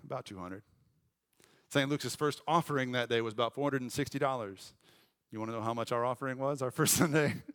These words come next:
Not much more than four hundred and sixty dollars. Uh, <laughs> uh,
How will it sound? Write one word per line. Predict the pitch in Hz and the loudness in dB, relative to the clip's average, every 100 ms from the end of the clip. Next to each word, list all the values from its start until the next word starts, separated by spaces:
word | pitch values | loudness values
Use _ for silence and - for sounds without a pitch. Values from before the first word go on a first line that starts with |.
| - - 165 196 208 208 180 156 147 147 156 | -16 -10 -6 -4 -4 -4 -6 -10 -14 -16 -8
Not | 147 170 | 2 4
much | 156 147 | 4 4
more | 139 127 | 4 2
than | 123 | 2
four | 131 127 | 2 2
hundred | 117 | 2
and | 110 | 2
sixty | 120 139 | 0 6
dollars. | 208 202 160 131 - - | 10 10 8 6 2 2
Uh, | 151 147 147 151 143 - - 220 175 190 156 131 | 4 6 6 6 8 8 8 8 8 8 6 4
<laughs> | - 226 202 185 170 - | 2 4 2 0 -4 2
uh, | 135 135 131 120 110 | 6 8 8 4 2